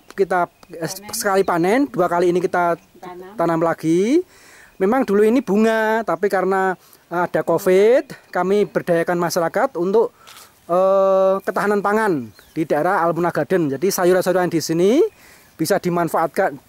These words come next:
Speaker 1: dimanfaatkan, eh, warga sekitar untuk memenuhi kebutuhan sayuran di wilayah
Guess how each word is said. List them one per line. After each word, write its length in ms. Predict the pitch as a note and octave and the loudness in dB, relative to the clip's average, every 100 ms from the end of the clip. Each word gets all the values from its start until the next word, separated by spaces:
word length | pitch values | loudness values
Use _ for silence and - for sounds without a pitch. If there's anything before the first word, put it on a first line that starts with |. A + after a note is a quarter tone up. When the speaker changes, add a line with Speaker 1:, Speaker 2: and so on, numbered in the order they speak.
| _ | _
Speaker 1:
dimanfaatkan, 960 | F3 F3 F3 E3 F3 E3+ - G3 F3+ E3 - _ _ _ | -4 -2 -2 0 -2 0 0 0 -2 -4 -10 _ _ _
eh, 420 | E3 F3 F3 F3 | -2 0 0 0
warga 300 | E3+ F3 E3+ | 0 -2 -2
sekitar 480 | - E3 - F#3 B3+ B4 A4 - _ - _ _ - - - - | -4 -4 -2 0 0 0 -2 -8 _ -20 _ _ -20 -20 -20 -8
untuk 460 | F#3 F#3+ G3 A#3 A3+ | -2 0 2 2 2
memenuhi 340 | G3+ G3+ G#3 | 0 0 0
kebutuhan 560 | A3 - D3+ F3+ G3+ G#3+ | -2 -6 -4 -2 0 -2
sayuran 420 | G3 F#3+ F#3 G#3 | 0 2 2 0
di 120 | F3 | -2
wilayah 440 | E3 F3 F3 F#3 | 0 2 4 2